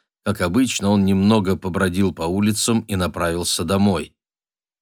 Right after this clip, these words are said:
Друзья халифа уже разошлись по домам ужинать,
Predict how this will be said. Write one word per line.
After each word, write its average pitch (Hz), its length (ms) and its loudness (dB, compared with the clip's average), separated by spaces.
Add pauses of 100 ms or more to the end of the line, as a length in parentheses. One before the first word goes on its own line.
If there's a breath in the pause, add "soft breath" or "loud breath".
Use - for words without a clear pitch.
Друзья 101 460 2
халифа 123 520 0
уже 120 280 2
разошлись 117 640 0
по 107 120 -2
домам 110 400 4
ужинать, 131 600 -2